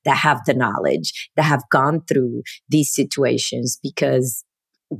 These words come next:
we will never know it all. I would never know it all. But that's also why I wanna continue to do more and continue to learn. And I think being able to know your worth will allow you to continue to move on, 'cause people could say, "Oh, but you should be happy." You, and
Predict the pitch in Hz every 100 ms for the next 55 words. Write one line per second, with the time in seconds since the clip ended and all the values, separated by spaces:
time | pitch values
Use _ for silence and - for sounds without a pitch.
0 | - 127 175 185 190 147 151 190 123 110
1 | 113 117 120 127 127 127 170 180 123 120
2 | 123 127 127 131 156 180 165 156 156 127
3 | 135 135 113 135 175 202 - 143 - 127
4 | 120 117 123 123 120 120 127 123 131 123
5 | 110 117 123 120 113 117 120 - 139 127
6 | - - - - - - - 139 139 131
7 | 127 - 127 120 131 127 117 107 156 131
8 | - - - 135 127 127 160 170 165 151
9 | 147 156 151 147 143 139 175 180 147 -
10 | 202 208 208 185 - 175 160 240 - 170
11 | 175 - 208 214 190 262 - 151 156 -
12 | - - - _ 190 175 165